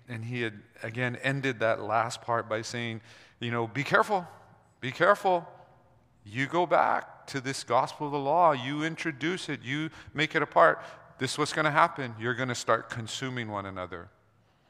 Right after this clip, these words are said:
And now he gives the other side. He says in verse sixteen, "But I say, walk by the Spirit, and you will not gratify the desires of the flesh." He's like, "This is it, guys.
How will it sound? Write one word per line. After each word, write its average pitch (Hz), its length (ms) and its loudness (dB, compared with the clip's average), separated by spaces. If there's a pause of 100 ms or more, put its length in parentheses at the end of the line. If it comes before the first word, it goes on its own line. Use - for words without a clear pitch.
(2250)
And 104 160 -12
now 110 160 0
he 110 200 -10
gives 113 260 -8
the 95 140 -10
other 95 180 -10
side. 82 340 -14
He 120 60 -10
says 120 280 -4 (720)
in 113 160 -8
verse 127 220 0
sixteen, 120 540 -6
"But 127 180 0
I 135 180 2
say, 123 600 2 (300)
walk 123 460 2
by 185 160 2
the 160 80 -4
Spirit, 143 540 0
and 123 180 -4
you 120 100 -4
will 113 120 -6
not 110 280 -2
gratify 131 640 4
the 123 100 -6
desires 110 580 0
of 104 120 -10
the 101 100 -10
flesh." - 640 -10 (1600)
He's 98 140 -18
like, 104 180 -10
"This 123 220 -6
is 127 140 -6
it, 160 260 -2
guys. 101 380 -12